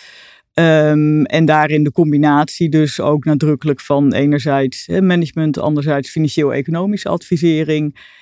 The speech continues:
En dat binnen een heel compact team, hè. Je ziet bij, bij grotere adviesbureaus, die hebben ook management en economie. Maar dan zijn het weer twee aparte business units. En ons, nou ja, unique selling point vinden wij zelf is dat we dat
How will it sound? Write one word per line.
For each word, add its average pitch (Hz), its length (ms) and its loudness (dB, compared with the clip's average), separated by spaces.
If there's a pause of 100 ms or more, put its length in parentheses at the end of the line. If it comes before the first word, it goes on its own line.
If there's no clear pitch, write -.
En 165 160 0
dat 160 220 2
binnen 160 340 2
een 160 140 2
heel 151 520 0
compact 170 440 0
team, 139 300 -2
hè. 151 80 -2
Je 185 180 0
ziet 143 220 -6
bij, 139 300 0
bij 143 120 -2
grotere 156 380 0
adviesbureaus, 135 720 -4
die 147 140 -2
hebben 135 180 -2
ook 175 240 0
management 165 520 -4
en 170 140 -4
economie. 151 580 -4 (380)
Maar 160 120 -2
dan 156 120 2
zijn 143 180 2
het 143 100 0
weer 147 140 0
twee 131 320 0
aparte 147 320 -4
business 143 380 -4
units. 127 440 -4
En 143 160 -4
ons, - 400 -6
nou 139 200 -2
ja, 131 280 -12 (100)
unique 147 360 -2
selling 151 360 -4
point 135 240 -4
vinden 135 220 -2
wij 135 100 -2
zelf 160 340 -2
is 135 280 -4 (460)
dat 165 220 0
we 170 80 2
dat 156 300 2